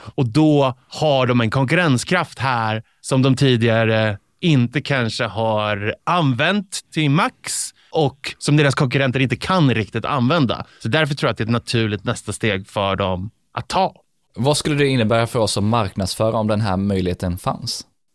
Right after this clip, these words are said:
Speaker 1: För, för oss som marknadsförare tror jag att det skulle finnas enorma möjligheter, särskilt om man jobbar med, eh, software as a service eller en digital produkt inom business to business-sfären.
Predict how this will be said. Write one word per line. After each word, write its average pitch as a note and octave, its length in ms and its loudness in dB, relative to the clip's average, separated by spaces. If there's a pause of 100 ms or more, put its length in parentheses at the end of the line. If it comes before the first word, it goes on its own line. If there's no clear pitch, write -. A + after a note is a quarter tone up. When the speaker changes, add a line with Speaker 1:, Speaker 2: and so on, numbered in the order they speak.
(300)
Speaker 1:
För, F#3+ 120 -2
för G3 120 -2
oss G3 100 2
som F#3 80 2
marknadsförare F#3 500 2
tror D#3 140 -2
jag B2 40 0
att - 60 -8
det A2 60 -4
skulle G#2+ 180 -4
finnas G#2 440 -6 (260)
enorma D#3+ 680 2
möjligheter, G#2 460 0
särskilt E3 320 0
om D#3 60 2
man C3 100 2
jobbar B2+ 420 0
med, G#2 540 0
eh, G2+ 180 0
software G2 400 -4
as - 140 -8
a - 20 -12
service B2+ 760 0
eller A#2 300 0 (340)
en C#3 200 2
digital C#3 1000 0
produkt B2+ 680 -4
inom G#2 360 0
business G#2 360 -4
to - 100 -6
business-sfären. A2 1160 -2